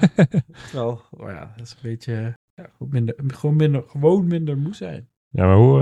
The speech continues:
Speaker 1: eh, hoe accuraat vind jij die, die sta, eh, stats van je horloge? Want ik heb zogenaamd zeventien, zeventien uur gestaan vandaag.
Speaker 2: Nee, maar dat is niet wat het betekent.
Speaker 1: Nee, wat dan? Niet zitten.
Speaker 2: Het betekent, hij, hij meet,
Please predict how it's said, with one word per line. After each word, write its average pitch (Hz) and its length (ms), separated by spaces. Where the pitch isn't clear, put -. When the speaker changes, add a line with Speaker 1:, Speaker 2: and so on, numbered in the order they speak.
Speaker 1:
eh, 127 120
hoe 131 120
accuraat 123 520
vind 110 180
jij 110 180
die, 101 260
die 90 100
sta, 113 500
eh, 87 160
stats - 500
van 87 120
je 82 80
horloge? 87 560
Want 78 200
ik 92 120
heb 101 100
zogenaamd 107 600
zeventien, 98 680
zeventien 107 600
uur 92 160
gestaan 80 520
vandaag. 73 440
Speaker 2:
Nee, 123 240
maar 120 120
dat 123 160
is - 100
niet 135 180
wat 127 180
het - 160
betekent. 123 680
Speaker 1:
Nee, 92 260
wat 98 140
dan? 98 200
Niet 98 200
zitten. 92 280
Speaker 2:
Het 131 80
betekent, 127 360
hij, 120 200
hij 117 320
meet, 139 680